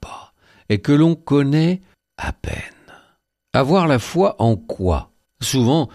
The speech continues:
on me pose la question. Avoir la foi en quoi ? Et tout de suite, je réoriente la question autrement. Avoir la foi en qui ?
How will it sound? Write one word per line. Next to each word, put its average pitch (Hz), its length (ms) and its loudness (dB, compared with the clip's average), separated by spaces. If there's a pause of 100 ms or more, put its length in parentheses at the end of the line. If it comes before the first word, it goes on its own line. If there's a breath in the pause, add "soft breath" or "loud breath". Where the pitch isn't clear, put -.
(200 loud breath)
on 107 60 0
me 107 120 4
pose 101 340 0
la 82 120 -2
question. 71 560 -6 (1300)
Avoir 110 300 2
la 107 100 2
foi - 320 -4
en 95 140 0
quoi ? - 480 -8 (640)
Et 107 320 0
tout 139 140 -2
de - 60 -12
suite, - 420 -4 (320 soft breath)
je 101 180 2
réoriente 113 720 0
la 87 80 -4
question 117 480 0
autrement. 87 540 -2
Avoir 143 340 2
la 156 140 0
foi 190 320 -4 (320 loud breath)
en 104 260 2 (140)
qui ? - 460 -4